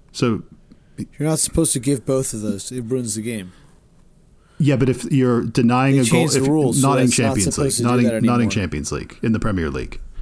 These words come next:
Speaker 1: Um,
Speaker 2: Oh, okay.
Speaker 1: so it, by the rule book, it was the correct decision. But I, as I was watching it, I was like, "I don't like that either." If that happens to Chelsea, I, I'm pissed off about it. But, you know, it happened in favor of us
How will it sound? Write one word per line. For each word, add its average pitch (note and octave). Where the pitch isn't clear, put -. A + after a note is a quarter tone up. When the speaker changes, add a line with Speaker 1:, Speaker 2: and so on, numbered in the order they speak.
Speaker 1:
Um, E2+
Speaker 2:
Oh, G2
okay. F#2+
Speaker 1:
so F#2
it, A#2+
by C3+
the C#3
rule B2+
book, A#2
it B2+
was A#2
the A#2+
correct B2
decision. C#3
But C3+
I, C3+
as B2+
I B2+
was A2+
watching A#2
it, B2+
I G#2+
was G#2
like, G#2+
"I A2
don't G#2+
like G2
that F2+
either." -
If C3
that C#3
happens A#2+
to A#2
Chelsea, A#2+
I, G2+
I'm G2
pissed -
off F2
about -
it. -
But, G2
you G2+
know, F#2
it F2+
happened A2
in G#2
favor G2
of F2+
us -